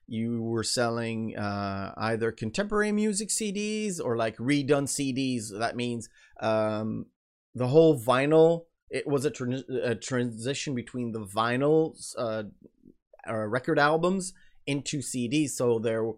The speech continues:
was a section for remade stuff that was recorded now on C Ds. There was a lot of classical music because you didn't really have to pay copyright for ca-, for classical music. So there was a bunch of classical music.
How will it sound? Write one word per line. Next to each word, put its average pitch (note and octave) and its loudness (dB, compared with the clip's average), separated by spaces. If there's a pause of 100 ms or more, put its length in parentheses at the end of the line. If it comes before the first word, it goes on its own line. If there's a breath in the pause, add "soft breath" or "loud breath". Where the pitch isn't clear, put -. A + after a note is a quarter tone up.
was G#2+ -4
a - -8
section A2 -4
for A#2 2 (400)
remade B2 2
stuff - -4
that - -4
was A2 -4
recorded A2 0
now G#2 -2
on G2+ -6
C G2+ -10
Ds. F#3+ 0 (320 loud breath)
There A2+ 2
was A2 -2
a G#2 -4
lot A#2 0
of G2+ -10
classical C#3 0
music E3+ -2
because A#2 -2
you A2+ -4
didn't C3+ -2
really C#3+ 0
have C3 -2
to A#2+ -10
pay B2 -2
copyright B2 -2
for G2+ -8
ca-, - -12
for A2 -10
classical F#3 0
music. A2+ -6 (220 soft breath)
So B2+ -4
there A2+ 2
was G#2 -8
a F2+ -6
bunch C3+ -6
of B2+ -12
classical A#2+ -4
music. A#2+ -4